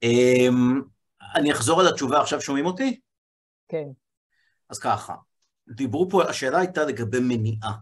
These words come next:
Speaker 1: של השמנה. אין ספק שמניעה שווה, היא הרבה יותר חשובה והרבה יותר אפקטיבית מטיפול בהשמנה.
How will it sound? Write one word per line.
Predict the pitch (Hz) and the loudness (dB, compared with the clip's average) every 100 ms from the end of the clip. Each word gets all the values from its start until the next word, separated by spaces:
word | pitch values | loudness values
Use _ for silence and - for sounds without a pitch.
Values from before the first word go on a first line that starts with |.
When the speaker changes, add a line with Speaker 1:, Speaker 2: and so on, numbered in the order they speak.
| _ _ | _ _
Speaker 1:
של | 101 | -14
השמנה. | 101 - 92 85 - - - - | -14 -10 -8 -8 -8 -10 -16 -4
אין | 170 226 | 0 4
ספק | 190 170 185 185 | 4 4 2 4
שמניעה | 156 131 127 127 175 | 6 6 6 4 2
שווה, | - 113 131 147 | 4 4 4 2
היא | 151 131 | 4 4
הרבה | 117 170 | 4 4
יותר | 185 185 | 2 0
חשובה | 156 - 135 120 156 | -2 -2 0 2 2
והרבה | 143 113 127 | 2 2 2
יותר | 139 143 | 0 -2
אפקטיבית | - 110 - 127 127 120 | -4 -8 -2 0 0 -2
מטיפול | 110 110 107 101 92 | -4 -4 -6 -8 -8
בהשמנה. | - - - | -14 -16 -20